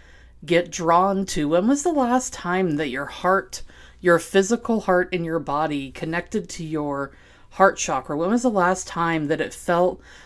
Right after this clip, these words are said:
wide open and there was, like, this radiating light of joy coming from it?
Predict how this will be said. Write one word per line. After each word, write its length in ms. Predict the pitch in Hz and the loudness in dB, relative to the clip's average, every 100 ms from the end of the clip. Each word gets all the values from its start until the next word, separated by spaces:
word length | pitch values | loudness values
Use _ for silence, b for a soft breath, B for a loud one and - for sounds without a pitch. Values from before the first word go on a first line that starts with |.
| B | B
wide 600 | - 147 170 180 185 180 165 | -4 0 2 2 0 0 0
open 500 | 170 170 160 147 143 | -2 0 0 0 -4
and 220 | 156 156 | -6 -4
there 120 | 156 | -4
was, 200 | 151 147 | -6 -6
like, 200 | 156 143 | -6 -4
this 200 | 170 - | -6 -6
radiating 920 | 143 156 170 180 175 165 156 151 143 | -6 -2 2 2 2 -2 -4 -6 -6
light 280 | 139 143 156 | -8 -6 -6
of 200 | 147 123 | -10 -14
joy 480 | - 139 151 170 160 143 | -12 -6 0 0 0 -6
coming 300 | 139 131 120 | -8 -10 -12
from 260 | - 120 | -8 -8
it? 160 | 110 | -8